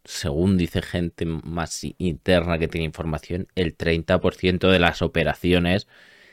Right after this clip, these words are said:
sí se podían hacer de esta manera. Claro, supongo que será el treinta por ciento más sencillo. Entonces yo creo que su,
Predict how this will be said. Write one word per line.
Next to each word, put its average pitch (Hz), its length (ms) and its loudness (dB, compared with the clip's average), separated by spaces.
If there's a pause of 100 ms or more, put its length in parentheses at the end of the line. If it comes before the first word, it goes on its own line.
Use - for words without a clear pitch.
(140)
sí 104 340 4
se 107 200 2
podían 78 540 2
hacer 76 460 -2
de 76 160 0
esta 78 240 -4
manera. 73 380 -4
Claro, 92 280 2
supongo 85 240 0
que 87 60 2
será 92 240 4
el 87 120 0
treinta 87 440 2
por 95 100 2
ciento 90 340 0
más 87 160 0
sencillo. 73 560 -4
Entonces 85 300 0
yo 104 140 4
creo 104 240 4
que 92 140 2
su, 80 340 -2